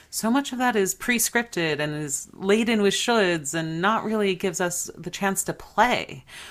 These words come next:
When we invite you into play over performance, playfulness is open-ended,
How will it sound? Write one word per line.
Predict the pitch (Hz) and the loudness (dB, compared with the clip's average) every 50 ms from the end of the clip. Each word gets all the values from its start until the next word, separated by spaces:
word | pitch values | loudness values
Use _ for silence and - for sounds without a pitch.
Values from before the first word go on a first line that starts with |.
| - - _ | -20 -10 _
When | - 190 190 | -2 0 2
we | 190 196 196 | 2 2 2
invite | 190 - 208 220 233 | 2 2 2 2 2
you | 226 233 | 2 0
into | 220 202 208 | 0 -2 -2
play | - - - - - 170 180 185 185 190 | -4 -6 -6 -4 -2 0 2 2 2 2
over | 180 175 156 165 | 2 2 0 -2
performance, | 151 - - 147 135 - - - 160 165 160 151 135 131 127 120 127 - - - - - - - - - - - - _ | -2 -4 -8 -14 -14 -12 -6 -2 -2 0 0 -2 -2 -4 -6 -6 -8 -10 -8 -8 -8 -8 -8 -12 -16 -20 -20 -20 -20 _
playfulness | - - - 180 185 202 202 - 202 190 185 185 180 175 170 - | -16 -6 0 2 2 2 2 2 0 2 2 2 0 0 -2 -4
is | 143 143 | -6 -4
open-ended, | 160 147 143 - 151 143 - - 185 185 185 180 185 180 180 175 175 175 170 - | -4 -4 -4 -4 -6 -6 -2 0 2 2 2 2 0 0 0 0 0 -2 -4 -6